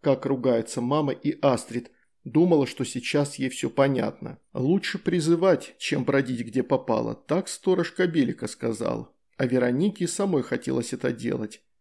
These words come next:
Так что, ну, причина слабая, но это оправдание, да?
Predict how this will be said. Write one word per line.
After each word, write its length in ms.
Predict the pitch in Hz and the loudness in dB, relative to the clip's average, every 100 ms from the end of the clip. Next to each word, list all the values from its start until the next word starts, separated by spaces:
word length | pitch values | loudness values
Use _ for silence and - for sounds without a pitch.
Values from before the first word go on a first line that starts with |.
| _ | _
Так 200 | 143 156 | -4 -4
что, 400 | - - 160 127 | -6 -4 0 2
ну, 460 | 120 147 147 143 _ _ _ _ - | 2 0 0 -4 _ _ _ _ -6
причина 460 | 139 - 156 135 | -6 -2 -2 -2
слабая, 840 | - - 151 185 190 - - 123 - | -2 -2 2 4 2 0 -2 -4 -4
но 140 | 127 | -2
это 200 | 123 123 | 0 0
оправдание, 800 | 117 117 117 110 160 196 147 110 | -2 -2 -2 0 0 2 0 -2
да? 480 | 113 131 175 175 - | 0 2 2 2 -6